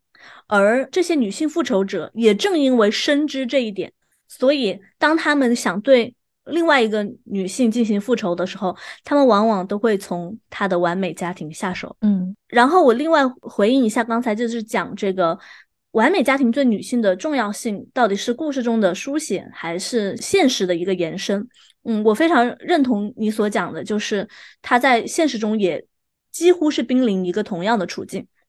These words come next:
Speaker 1: 但是这其实同时呢，也让我想到《始于极限》里面，上野千鹤子在聊到，嗯，少女漫画和A V色情片的时候，她讲这些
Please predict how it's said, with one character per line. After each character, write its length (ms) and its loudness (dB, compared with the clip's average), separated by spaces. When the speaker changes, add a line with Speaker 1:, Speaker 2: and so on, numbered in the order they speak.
Speaker 1:
但 120 -2
是 140 -2
这 160 2
其 160 -2
实 160 -2
同 280 0
时 160 -2
呢， 140 2
也 140 2
让 200 2
我 120 4
想 280 -4
到 240 0
《始 200 0
于 140 4
极 160 -2
限》 240 2
里 100 2
面， 220 -6
上 200 2
野 100 4
千 160 0
鹤 140 4
子 220 -4
在 180 0
聊 260 0
到， 300 0
嗯， 500 -6
少 200 4
女 120 2
漫 240 0
画 260 0
和 460 0
A 200 0
V 360 -6
色 220 0
情 160 -2
片 220 2
的 100 0
时 140 -10
候， 260 -4
她 160 0
讲 160 0
这 240 -2
些 340 2